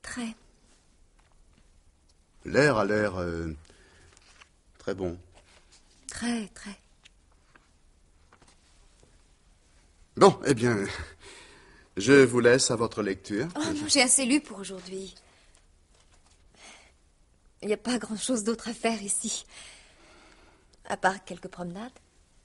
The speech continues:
Speaker 1: Quand il ne pleut pas.
Speaker 2: Ah, parce qu'il pleut souvent ?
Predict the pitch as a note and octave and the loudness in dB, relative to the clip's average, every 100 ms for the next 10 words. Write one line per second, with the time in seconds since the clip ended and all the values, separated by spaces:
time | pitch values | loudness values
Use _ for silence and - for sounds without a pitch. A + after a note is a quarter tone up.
0 | _ _ _ - A3+ A3+ G#3 F#3+ - C#4 | _ _ _ -6 0 2 0 -4 -10 -14
1 | _ _ _ _ _ _ - - F2+ - | _ _ _ _ _ _ -20 -10 -6 -2
2 | A2 A#2+ B2+ B2+ A2+ F#3+ | 0 4 4 4 0 -4